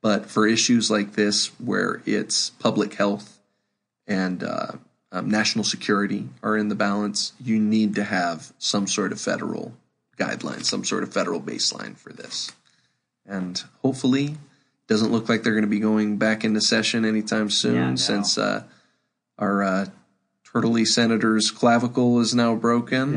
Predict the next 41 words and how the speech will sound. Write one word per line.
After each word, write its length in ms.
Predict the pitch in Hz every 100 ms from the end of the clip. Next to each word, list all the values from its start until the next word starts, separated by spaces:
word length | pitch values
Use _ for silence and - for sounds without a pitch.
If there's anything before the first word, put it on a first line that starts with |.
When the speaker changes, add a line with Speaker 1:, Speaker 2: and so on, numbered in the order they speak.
| 151
Speaker 2:
That's 120 | 101
Speaker 1:
Uh, 60 |
Speaker 2:
right. 400 | 98 95 117 107 -
Speaker 1:
so, 540 | - - 104 98 95 95
uh, 300 | 92 90 98 - _ _ _ _ _
I, 180 | 110 104
I 220 | - 107 110 110
am, 380 | 107 104 101 - _ _ _ _ -
as, 240 | 110 -
as 240 | - 110 123
much 260 | 123 123
as, 220 | 120 104 113
like 220 | 110 107
you 60 | 110
folks 300 | - 104 -
said, 340 | 117 104 95 95
like, 240 | 92 85
"Hey, 320 | 104 101 98
you, 140 | 98 95
you, 300 | 98 104 104 107
you've 120 | 101
got 180 | 107 101
that 160 | 104
optimism 840 | 104 104 - 95 90 92 87 95 -
in 220 | 101 98
you," 200 | 101 95 - _ _ _ _ -
um, 400 | 98 92 90 87 -
I'm 240 | 101 101
still 480 | 101 - - 120 110
optimistic 760 | 101 101 - 98 92 - 90 -
that 200 | - -
there 220 | 95 92
will 160 | 95 92
be 160 | 92
some 360 | 92 - 101 95
sort 280 | - 98 90
of 100 | 92
movement 460 | 87 - 80 - _ _ _ _
after 280 | 90 - 92
this 320 | - 87 -
now. 220 | - -